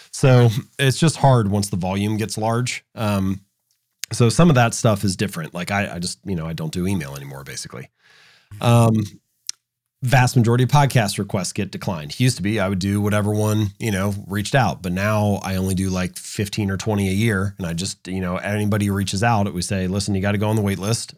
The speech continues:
and I'll do one block of interviews a year. And if you make the cut, like, we'll let you know. Uh, but, you know, it'll be, it's gonna be a few months before we get this scheduled."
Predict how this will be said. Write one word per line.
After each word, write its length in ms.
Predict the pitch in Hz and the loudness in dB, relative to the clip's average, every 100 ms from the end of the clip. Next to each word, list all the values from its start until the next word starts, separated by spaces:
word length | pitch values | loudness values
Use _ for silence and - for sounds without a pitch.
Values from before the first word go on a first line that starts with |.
| - | -10
and 420 | 87 87 87 85 - | -6 -4 -4 -6 -6
I'll 120 | 92 | -2
do 220 | 92 98 | 0 0
one 300 | 87 95 101 | 0 0 0
block 320 | 92 98 98 | 2 0 -2
of 80 | 87 | -2
interviews 380 | 92 98 101 98 | -2 0 0 0
a 40 | |
year. 380 | 90 90 113 123 _ _ _ | -2 0 0 -2 _ _ _
And 540 | - 90 90 90 90 85 - | -10 -6 -4 -4 -6 -6 -10
if 120 | 101 | -6
you 60 | |
make 200 | 92 98 101 | -4 -4 -4
the 60 | |
cut, 260 | 95 147 87 | 2 2 4
like, 180 | 90 90 | -2 -2
we'll 100 | 90 | -2
let 200 | 92 104 | 0 0
you 60 | |
know. 340 | 107 110 98 90 - | 2 2 2 -2 -8
Uh, 280 | 85 87 87 | -8 -6 -4
but, 240 | 85 85 - | -6 -8 -6
you 100 | 98 | -4
know, 220 | 87 85 | -4 -4
it'll 140 | 87 | -4
be, 220 | 82 92 87 | -2 -2 -2
it's 120 | 80 | -4
gonna 160 | 101 | -2
be 140 | 92 107 | 0 0
a 40 | |
few 160 | 85 85 | 0 -2
months 220 | 80 80 | -2 -4
before 180 | - 82 | -6 -6
we 100 | 82 | -4
get 120 | 80 | -4
this 140 | 90 | -6
scheduled." 360 | - 104 62 52 | -2 -2 -2 -10